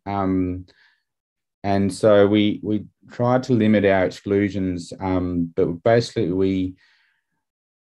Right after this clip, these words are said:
we, we did a, um, prospective audit at, at John Hunter, which was the, um, so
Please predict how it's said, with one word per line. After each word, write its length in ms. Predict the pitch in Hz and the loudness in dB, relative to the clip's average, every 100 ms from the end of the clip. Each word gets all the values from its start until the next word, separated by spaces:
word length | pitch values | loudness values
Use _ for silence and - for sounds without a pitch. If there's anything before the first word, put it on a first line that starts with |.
| _ _ _ | _ _ _
we, 400 | - 110 104 101 | -2 2 4 2
we 180 | - 110 | 2 -2
did 240 | 95 135 | 2 4
a, 260 | 139 117 107 | 6 4 4
um, 300 | 104 98 92 | 2 0 -4
prospective 580 | - 104 - 90 - 92 | -6 -6 -2 -4 -4 -2
audit 320 | 95 92 92 | 0 2 4
at, 200 | 92 87 | 2 0
at 120 | 90 | -4
John 260 | 85 101 92 | -4 -4 -4
Hunter, 500 | 92 92 87 127 165 | -4 -6 -4 -4 -4
which 200 | - - | -10 -10
was 200 | 92 85 | -10 -6
the, 340 | 95 90 87 90 | 0 2 2 0
um, 380 | 90 87 85 | -2 -2 -2
so 340 | 82 98 87 | -2 -2 -2